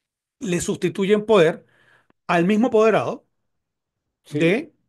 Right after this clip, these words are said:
Speaker 1: Cartera de Inversiones, que si usted está en este grupo que recibió, además de esto, la propuesta de canje, verá
Speaker 2: Todo
Speaker 1: que son
Speaker 2: fue
Speaker 1: las mismas personas.
Speaker 2: Exactamente.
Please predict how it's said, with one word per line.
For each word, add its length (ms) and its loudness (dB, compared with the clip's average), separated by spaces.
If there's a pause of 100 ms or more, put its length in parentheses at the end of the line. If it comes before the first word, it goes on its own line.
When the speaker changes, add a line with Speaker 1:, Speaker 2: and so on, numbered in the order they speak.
(200)
Speaker 1:
Cartera 340 0
de 60 -4
Inversiones, 560 -8 (760)
que 160 -4
si 140 -4
usted 240 0
está 180 0
en 80 0
este 220 -2
grupo 280 0
que 100 -8
recibió, 360 -2
además 320 -4
de 80 -2
esto, 300 -8
la 240 -10
propuesta 500 -6
de 180 -4
canje, 520 -4
verá 480 -2 (720)
Speaker 2:
Todo 140 2
Speaker 1:
que 100 2
son 160 0
Speaker 2:
fue 60 2
Speaker 1:
las 120 -2
mismas 220 -4
personas. 380 -12
Speaker 2:
Exactamente. 640 -12